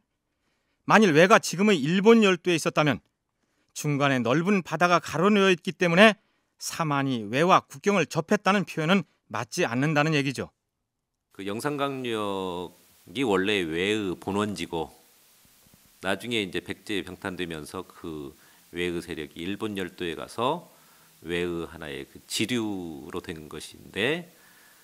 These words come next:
Speaker 2: 그것을 우리는 본류를 잇고 그 지류인 파생 세력인, 어, 일본 열도의 외를 우리는 외라고 부른다.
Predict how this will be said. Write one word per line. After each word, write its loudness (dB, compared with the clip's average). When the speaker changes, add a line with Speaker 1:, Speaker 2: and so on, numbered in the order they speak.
Speaker 2:
그것을 0
우리는 -6
본류를 0
잇고 -6
그 -10
지류인 -2
파생 -2
세력인, -4
어, -10
일본 -6
열도의 -6
외를 -4
우리는 -14
외라고 -4
부른다. -8